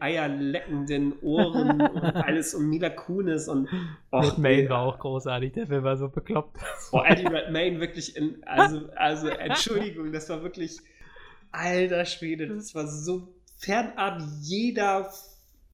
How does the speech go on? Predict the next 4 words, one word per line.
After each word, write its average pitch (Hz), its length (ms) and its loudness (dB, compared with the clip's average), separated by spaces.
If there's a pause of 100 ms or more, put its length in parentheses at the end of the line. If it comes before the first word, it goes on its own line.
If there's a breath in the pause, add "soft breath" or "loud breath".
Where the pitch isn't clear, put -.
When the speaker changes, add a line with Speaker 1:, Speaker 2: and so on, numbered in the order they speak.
Speaker 1:
jeder 170 760 -2 (140)
Vorstellung 185 680 0
von, 165 460 -4 (1000)
von, 165 280 -6